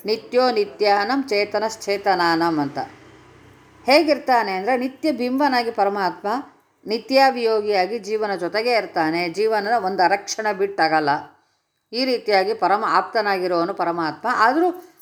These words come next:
ಅಷ್ಟು ಅನಾದಿಯಿಂದ ಇದ್ದರೂ ಕೂಡ ಹಳೆತು ಅನ್ನೋದಲ್ಲ, ನಿತ್ಯ ನೂತನನಾಗೇ ಇರ್ತಾನೆ. ನಿರ್ವಿಕಾರ, ಯಾವುದೇ ರೀತಿಯಾಗಿರ್ತಕ್ಕಂಥ ವಿಕಾರಗಳಿಲ್ಲ.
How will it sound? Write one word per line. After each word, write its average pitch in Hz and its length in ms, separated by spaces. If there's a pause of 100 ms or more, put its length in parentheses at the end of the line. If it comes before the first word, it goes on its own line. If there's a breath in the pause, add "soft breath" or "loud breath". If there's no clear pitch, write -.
ಅಷ್ಟು 247 240
ಅನಾದಿಯಿಂದ 269 600
ಇದ್ದರೂ 233 360
ಕೂಡ 214 260 (200)
ಹಳೆತು 262 400
ಅನ್ನೋದಲ್ಲ, 202 460
ನಿತ್ಯ 247 340
ನೂತನನಾಗೇ 226 640
ಇರ್ತಾನೆ. 190 640 (320 loud breath)
ನಿರ್ವಿಕಾರ, 277 580
ಯಾವುದೇ 214 380
ರೀತಿಯಾಗಿರ್ತಕ್ಕಂಥ 190 920 (520 loud breath)
ವಿಕಾರಗಳಿಲ್ಲ. 190 800